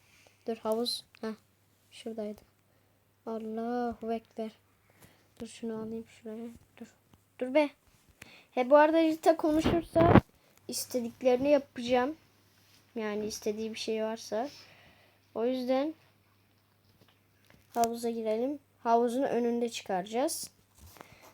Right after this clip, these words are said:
Hadi bismillah, hayırlısıyla. Başlıyoruz. Evet, Rita'yı çıkardım. Ama birazdan konuşacak hayırlısıyla. Rita oğlum, konuşmak ister misin?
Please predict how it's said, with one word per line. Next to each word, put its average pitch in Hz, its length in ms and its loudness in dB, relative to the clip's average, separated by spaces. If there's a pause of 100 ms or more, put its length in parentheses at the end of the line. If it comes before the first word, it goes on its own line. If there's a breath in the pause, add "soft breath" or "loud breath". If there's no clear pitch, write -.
(100)
Hadi 262 200 -2
bismillah, 247 500 2
hayırlısıyla. 226 760 4 (380)
Başlıyoruz. 240 600 4 (1400 soft breath)
Evet, 262 320 2
Rita'yı 262 400 2
çıkardım. 247 720 0 (500)
Ama 247 440 0 (260)
birazdan 240 560 0
konuşacak 233 480 -4
hayırlısıyla. 208 600 -2
Rita 240 220 -2
oğlum, 247 400 4 (360)
konuşmak 226 460 -4
ister 320 280 -2
misin? 208 360 -6